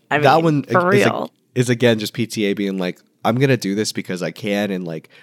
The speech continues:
Speaker 2: we're gonna sweep through this club." But I think the way, what I like about Cuarón's lens and how Emmanuel Lubezki, uh, kinda executed it is the one shots don't just, like,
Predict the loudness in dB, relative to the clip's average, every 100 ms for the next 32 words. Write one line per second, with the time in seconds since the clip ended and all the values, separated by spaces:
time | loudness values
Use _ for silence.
0 | _ -4 -2 -2 -2 -4 -2 -4 -4 -6
1 | -2 -2 -2 -4 -4 -2 -2 -4 -2 0
2 | 0 2 0 -2 -6 _ _ 4 6 6
3 | 6 4 4 4 4 4 2 0 0 0
4 | 0 2 2 2 0 0 0 0 0 -2
5 | -2 -2 -2 -4 _ _ -4 -2 -2 -4
6 | -8 -10 -4 -2 -2 -4 -4 -2 0 -2
7 | -2 -4 -6 -10 -16 -20 _ _ _ _
8 | _ _ _ -4 0 2 4 2 2 2
9 | 2 0 0 2 0 0 0 -2 -2 -10